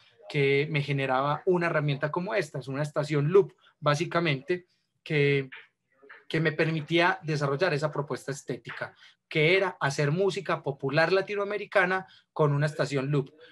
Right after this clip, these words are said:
no basado en las músicas anglosajonas, que, digamos, tienen un tipo de repetición muy cortas,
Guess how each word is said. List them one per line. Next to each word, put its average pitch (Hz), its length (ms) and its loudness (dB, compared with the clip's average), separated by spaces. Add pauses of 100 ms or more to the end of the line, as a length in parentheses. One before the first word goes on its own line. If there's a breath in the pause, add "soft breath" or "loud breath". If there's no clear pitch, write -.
(200 loud breath)
no 190 320 4
basado 190 600 4
en 170 80 0
las 147 160 0
músicas 147 380 -2
anglosajonas, 135 920 -2
que, 135 140 -6
digamos, 127 400 -4
tienen 165 300 -2
un 175 220 -4
tipo 175 280 -2
de 156 60 2
repetición 135 640 -4
muy 170 240 -2
cortas, 143 520 0